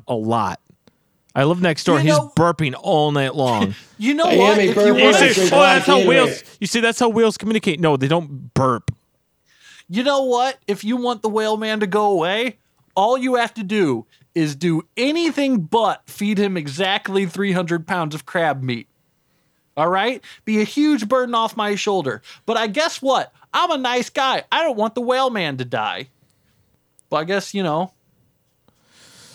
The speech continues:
Speaker 2: if, if,
Speaker 1: Are we
Speaker 2: if
Speaker 1: done
Speaker 2: I'm
Speaker 1: yet?
Speaker 2: not getting
Speaker 1: Could,
Speaker 2: this
Speaker 1: do what, are we
Speaker 2: contract
Speaker 1: just, is this done? 'Cause, like,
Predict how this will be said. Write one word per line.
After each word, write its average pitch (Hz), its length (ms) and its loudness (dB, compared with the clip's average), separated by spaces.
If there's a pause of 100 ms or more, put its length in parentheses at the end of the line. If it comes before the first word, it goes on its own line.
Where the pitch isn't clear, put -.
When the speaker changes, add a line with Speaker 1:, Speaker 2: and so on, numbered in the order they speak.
(100)
Speaker 2:
if, 160 300 -10
if, 156 260 -4
Speaker 1:
Are 143 60 2
we 226 140 2
Speaker 2:
if 143 60 0
Speaker 1:
done 175 200 2
Speaker 2:
I'm 185 40 2
Speaker 1:
yet? 185 140 4
Speaker 2:
not 180 120 0
getting 185 220 -2
Speaker 1:
Could, - 80 2
Speaker 2:
this 165 120 -4
Speaker 1:
do 151 80 0
what, 160 220 2
are 170 200 2
we 190 80 2
Speaker 2:
contract 185 60 -2
Speaker 1:
just, - 400 -2 (540)
is 131 160 -6
this 160 140 -4
done? 156 300 0
'Cause, - 240 -12
like, 127 200 -10